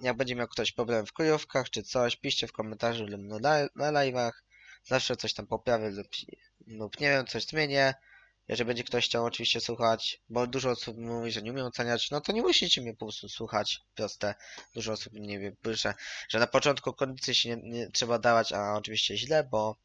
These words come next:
powinno dawać się w toksy staty. Dobra, więc tak, kończę ten odcinek, w razie czego pamiętajcie o konkursie, e, pamiętajcie w razie czego napisane komentarze, jakby ktoś chciał pomocy jakieś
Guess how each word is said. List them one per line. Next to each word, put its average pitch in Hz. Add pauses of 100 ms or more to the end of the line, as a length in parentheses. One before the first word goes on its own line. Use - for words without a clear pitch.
(140)
powinno 113
dawać 107
się -
w -
toksy -
staty. - (1400)
Dobra, 104 (500)
więc 180
tak, -
kończę 214
ten 180
odcinek, 156
w 156
razie 143
czego 139
pamiętajcie 113
o -
konkursie, 123 (140)
e, 113
pamiętajcie 113
w 98
razie 104
czego 104
napisane 110
komentarze, 107
jakby 101
ktoś -
chciał 95
pomocy 131
jakieś 110